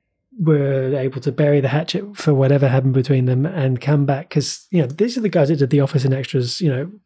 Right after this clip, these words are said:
twenty years ago. With the experience that they've got now, their powers combined, I just feel like they would be able to produce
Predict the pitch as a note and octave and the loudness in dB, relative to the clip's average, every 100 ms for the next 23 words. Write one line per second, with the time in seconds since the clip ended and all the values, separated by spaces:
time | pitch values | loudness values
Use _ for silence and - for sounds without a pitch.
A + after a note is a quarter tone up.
0 | - - F3+ C#3 C#3+ C3 D3 D#3 - - | -6 0 2 2 2 0 -2 -6 -10 -20
1 | - _ - D#3+ D#3+ D#3+ - F#3 F3 E3 | -20 _ -4 0 0 -2 0 2 2 2
2 | F3 C#3 B2+ - D3 E3 D3 D3 C3+ D3+ | 0 0 0 0 0 0 2 2 -2 -8
3 | F#3+ _ _ _ _ _ - D3 B2 D#3 | -12 _ _ _ _ _ -4 -2 -2 -2
4 | F#3 G3 D#3 - C#3+ C3+ D3 C3 B2 B2 | -2 0 0 2 2 4 2 2 0 -2
5 | F#3 C#3 C#3+ C#3 - D3 C3 D#3 C#3+ C3+ | 0 0 0 -2 0 0 -2 -2 0 2
6 | B2+ C3+ B2+ B2+ B2 C3+ C3 A#2+ - | 2 0 0 0 -2 -2 0 0 -4